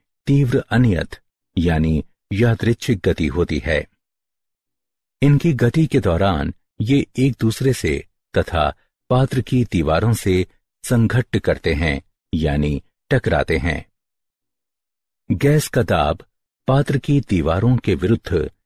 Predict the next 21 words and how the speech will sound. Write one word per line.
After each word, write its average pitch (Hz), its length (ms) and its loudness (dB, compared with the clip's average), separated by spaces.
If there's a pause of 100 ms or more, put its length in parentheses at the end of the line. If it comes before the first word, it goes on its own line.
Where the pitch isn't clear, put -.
(240)
गैस 117 380 2
अणुओं 101 440 0
की 92 340 -2 (320)
बमबारी 85 600 0
के 101 140 -4
कारण 80 400 0
होता 85 300 0
है। 78 260 -4 (1000)
अणुओं 143 300 4
का 151 180 0
परस्पर 113 680 -2 (300)
तथा 131 200 0
पात्र 110 420 -2
की 110 200 -2
दीवारों 80 560 0
से 101 220 -2
संघट्ट 78 760 -4 (440)
पूर्णतया 104 560 2 (340)
प्रत्यास्थ 110 640 0
होता 82 340 0
है, 69 280 -4